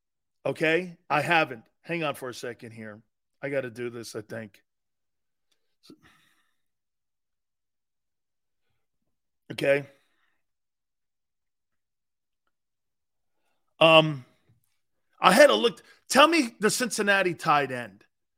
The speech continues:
How good is he? Hayden Hurst. Is he good? I see a lot of him out there. Hayden Hurst. How good is this kid? I got him fourth.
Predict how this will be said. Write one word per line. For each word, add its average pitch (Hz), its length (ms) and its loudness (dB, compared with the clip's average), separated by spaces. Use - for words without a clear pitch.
How 196 140 2
good 185 280 0
is - 200 0
he? - 260 -20
Hayden 220 320 2
Hurst. - 640 -4
Is 170 160 2
he 196 80 0
good? 151 440 0
I 180 120 0
see 294 340 -2
a 220 80 2
lot 208 340 2
of 202 60 -2
him 135 260 -8
out 170 300 -6
there. - 320 -16
Hayden 254 380 0
Hurst. - 640 -2
How 226 160 0
good 220 260 -6
is 208 140 -6
this - 180 -12
kid? 120 300 -12
I 196 100 4
got 254 260 8
him 196 140 -2
fourth. - 680 -6